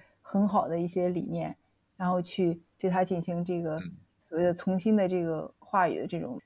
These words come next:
Speaker 1: 这种建构。就比如说，就说一个简单的事，
Speaker 2: 嗯。
Speaker 1: 我们不说中国啊，说法国。美国革命和法国革命是差不多发生的，法国革命、美国革命稍微晚一点儿。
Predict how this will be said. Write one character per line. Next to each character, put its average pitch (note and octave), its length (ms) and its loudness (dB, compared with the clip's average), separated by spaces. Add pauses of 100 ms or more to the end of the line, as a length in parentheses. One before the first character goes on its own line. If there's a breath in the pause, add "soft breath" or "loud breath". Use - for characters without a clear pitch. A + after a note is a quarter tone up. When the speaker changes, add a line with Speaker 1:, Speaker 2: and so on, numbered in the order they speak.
(120)
Speaker 1:
这 G3 100 -2
种 E3 100 2
建 F#3 240 0
构。 F#3 160 2
就 G#3 140 6
比 G3+ 100 4
如 E3 140 2
说， G#3 320 2
就 A3 160 2
说 A#3 180 2
一 A3 140 6
个 G3 240 6
简 - 320 -6
单 F3 140 0
的 F#3+ 40 -2
事， F3+ 120 -4
Speaker 2:
嗯。 D#3+ 60 -2
Speaker 1:
我 D#3 40 -2
们 F3+ 100 -2
不 A3 120 0
说 A3+ 180 4
中 A3+ 220 0
国 F#3 100 0
啊， - 240 -6
说 G#3 180 -2
法 - 240 -2
国。 - 220 -10 (240)
美 G3+ 180 6
国 A3+ 120 10
革 A#3+ 160 6
命 B3 200 8
和 A3 120 2
法 G#3 160 -2
国 F3+ 80 2
革 F#3 120 -2
命 G3 160 -2
是 F#3 80 -2
差 G#3 220 0
不 F#3+ 60 0
多 F#3+ 120 2
发 F3+ 200 -2
生 F3 160 -6
的， F3 40 -4
法 F3 100 -2
国 F3+ 100 0
革 F#3+ 100 0
命、 G3 140 2
美 F#3 120 0
国 D#3+ 80 -4
革 F3 140 -4
命 F#3 140 -4
稍 G#3 100 -2
微 G#3 60 0
晚 - 280 -4
一 - 40 -8
点 G#3+ 120 -8
儿。 - 60 -18